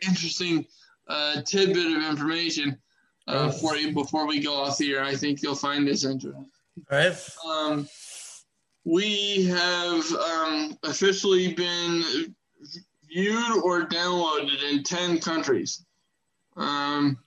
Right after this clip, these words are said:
Speaker 2: Wow.
Speaker 1: and at, at least, at least twenty-four U S states. I think it's more now.
Speaker 2: Oh.
Speaker 1: Um, but, um, yeah, Qatar and Egypt have now joined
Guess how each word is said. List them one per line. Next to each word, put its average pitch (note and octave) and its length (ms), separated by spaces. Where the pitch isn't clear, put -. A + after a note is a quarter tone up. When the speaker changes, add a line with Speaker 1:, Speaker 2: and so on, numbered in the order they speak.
Speaker 2:
Wow. B2+ 480
Speaker 1:
and E3 420
at, D#3 380
at E3 180
least, F#3+ 540
at E3+ 200
least A#3 500
twenty-four G3 720
U F3 320
S D3+ 260
states. D3 320
I C3 100
think D#3+ 220
it's C#3+ 180
more D#3 320
now. C#3 400
Speaker 2:
Oh. C#3 200
Speaker 1:
Um, C3+ 520
but, D#3+ 340
um, D3 440
yeah, F3 320
Qatar G3+ 1080
and F3 560
Egypt D3+ 680
have D3 220
now D#3+ 380
joined D#3+ 580